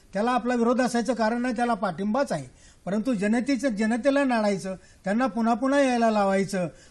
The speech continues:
आणि त्यांच्या शिवाय शाप खायचे, त्यातून तुम्ही श्रीमंत होऊचा मोह दाखवू नका. चांगला विचार करा, चांगले व्हा. चांगले व्हायला कुठलाही मुहूर्त लागत नाही.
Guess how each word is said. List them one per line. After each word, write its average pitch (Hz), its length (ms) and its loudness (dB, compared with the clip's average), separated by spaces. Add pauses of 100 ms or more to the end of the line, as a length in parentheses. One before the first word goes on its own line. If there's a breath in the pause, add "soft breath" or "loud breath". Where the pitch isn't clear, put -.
आणि 196 160 0
त्यांच्या 214 380 2
शिवाय 247 260 2
शाप 220 260 2
खायचे, 185 460 0 (240 loud breath)
त्यातून 196 380 0
तुम्ही 220 280 2
श्रीमंत 214 440 0
होऊचा 190 600 -2 (240 soft breath)
मोह 214 320 4
दाखवू 196 320 0
नका. 202 320 -2 (380 loud breath)
चांगला 240 420 2
विचार 240 340 4
करा, 226 280 0 (300 soft breath)
चांगले 240 340 10
व्हा. 233 240 8 (320 loud breath)
चांगले 214 300 0
व्हायला 240 480 2 (240 loud breath)
कुठलाही 214 340 0
मुहूर्त 220 340 2
लागत 220 380 2
नाही. 208 340 2